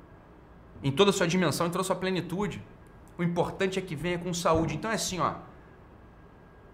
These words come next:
A saúde tá por cima da liberdade. A saúde tá por cima do amor. A saúde tá por cima da esperança. A saúde tá por cima da caridade. A pon-, ao ponto que chega, olha só, o que, o que que tá aqui disposto no Diário Oficial do Peru?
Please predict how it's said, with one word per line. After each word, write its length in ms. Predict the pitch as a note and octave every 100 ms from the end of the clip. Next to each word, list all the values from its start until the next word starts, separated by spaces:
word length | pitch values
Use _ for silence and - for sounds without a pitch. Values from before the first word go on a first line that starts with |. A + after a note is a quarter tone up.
| - - - - - - -
A 100 | C3+
saúde 340 | - E3+ A3+
tá 120 | - A3+
por 120 | A3
cima 200 | A#3+ B3+
da 80 | A#3+
liberdade. 520 | A#3 G#3+ G3 A#3+ C3
A 80 | -
saúde 180 | - F3
tá 60 | G3+
por 100 | F3
cima 160 | G#3+
do 60 | G#3+
amor. 220 | F3 G3+
A 20 |
saúde 180 | F3+ F3+
tá 80 | G3+
por 100 | E3+
cima 180 | G3+ G3
da 40 |
esperança. 540 | G3 E3+ E3+ G3 - -
A 20 |
saúde 180 | E3 E3+
tá 80 | F#3+
por 100 | E3
cima 160 | G3
da 60 | F#3+
caridade. 580 | F#3+ F#3 C#3 F3+ G3 - - - - - - - - -
A 140 | E3+ F3+
pon-, 520 | - - F#3+ A#3+ -
ao 200 | D#3 F3+
ponto 400 | - F#3+ A#3+ A#3
que 120 | - C#3
chega, 240 | - -
olha 60 | E3+
só, 260 | - - - -
o 40 | -
que, 160 | A3+
o 120 | -
que 140 | C4 B3+
que 60 |
tá 80 | A#3+
aqui 180 | A#3 G#3+
disposto 500 | D#3+ - G#3+ A3 -
no 60 | D#3
Diário 200 | F3 F#3
Oficial 280 | E3 F#3
do 60 | F3
Peru? 320 | E3 F#3 F#3